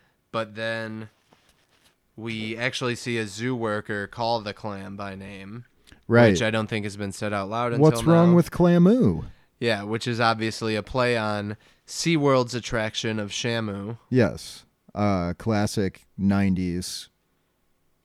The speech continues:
Speaker 2: orca whale.
Speaker 1: Yeah, do you remember Free Willy as well?
Speaker 2: I do, but I never watched Free Willy too much. I was more of, like, a Flipper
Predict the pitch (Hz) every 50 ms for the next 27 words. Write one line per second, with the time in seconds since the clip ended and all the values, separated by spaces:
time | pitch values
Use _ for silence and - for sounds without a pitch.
0 | _ _ _ _ _ _ _ _ _ _ _ _ 101 101 95 95 - 98 80 76
1 | 80 82 82 80 82 92 87 - _ _ _ _ _ 107 107 101 98 101 101 107
2 | 117 120 127 135 139 139 135 113 - - 113 110 117 117 110 104 101 101 110 120
3 | 123 127 120 110 101 98 104 101 101 107 117 127 131 _ _ _ _ _ _ _
4 | _ _ _ _ _ _ _ _ _ _ _ - 110 120 117 117 127 135 135 117
5 | 123 117 117 110 117 117 123 165 170 127 120 123 123 - - - 127 120 107 98
6 | 101 104 107 107 101 - 113 95 87 85 87 95 - - 110 110 110 107 117 113
7 | 113 123 120 123 131 120 - 113 98 90 87 82 - - - 98 104 101 - 110
8 | 95 85 80 80 82 85